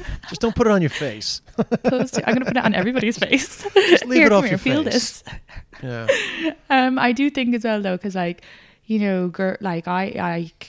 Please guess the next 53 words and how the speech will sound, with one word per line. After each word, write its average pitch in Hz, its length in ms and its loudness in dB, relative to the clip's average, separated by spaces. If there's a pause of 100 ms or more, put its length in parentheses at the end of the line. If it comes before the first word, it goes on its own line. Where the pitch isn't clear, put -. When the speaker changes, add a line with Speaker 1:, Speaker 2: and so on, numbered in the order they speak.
(140)
Speaker 2:
that's, 208 260 -6
yeah, 196 360 -4
for - 140 -8
anyone 202 200 0
who 180 60 0
just 175 180 -8
likes - 280 -8
a - 20 -8
little 175 280 -4
finger 190 360 -2
in 180 60 -2
the 165 80 -4
arse, 175 220 -4
that 214 120 -2
might 208 200 -2
be, 196 260 -4
that 202 160 -6
might 220 160 -4
be 214 100 -8
a 208 40 -8
good, 202 300 -6 (120)
like, 196 180 -4
if 190 40 -2
you 185 60 -4
just 190 140 -4
want 202 180 -4
low 185 200 2
key 156 260 -6
butt 151 220 -8
stuff. - 400 -12 (220)
Speaker 1:
Yeah, 175 180 4
it's 143 140 -2
definitely 180 320 2
low 135 200 0
key. 110 300 -12 (100)
It's 139 160 -14
definitely, 147 440 -4
it's - 160 -12
definitely 131 340 -4
low 107 140 -10
key, 117 240 -14
and 170 120 -4
it, 175 80 -6 (200)
it, - 160 -14
it, - 220 -16
and 170 140 -4
it 156 120 -6
was, - 280 -8
it 143 140 -10
was - 100 -14
fine, 110 440 -12
and 131 120 -6
it's, - 300 -12